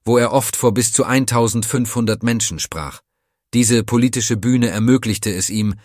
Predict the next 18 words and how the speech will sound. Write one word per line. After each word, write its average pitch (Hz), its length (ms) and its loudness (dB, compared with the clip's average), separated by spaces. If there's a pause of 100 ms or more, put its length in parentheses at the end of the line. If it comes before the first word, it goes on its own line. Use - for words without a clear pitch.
(240)
den 110 200 2
damals 117 400 2
in 107 120 -4
Deutschland 110 520 0
weit 113 200 2
verbreiteten 107 640 -2
Stereotypen 104 840 -2
von 104 180 -4
schwarzen 107 480 -2
Menschen 107 340 -2
etwas 101 300 -6
entgegenzusetzen, 90 960 -2 (400)
abgesehen 110 580 0
davon, 110 500 -2 (220)
dass 107 180 -2
er 107 100 -2
sie 104 140 0
nutzte, 120 440 0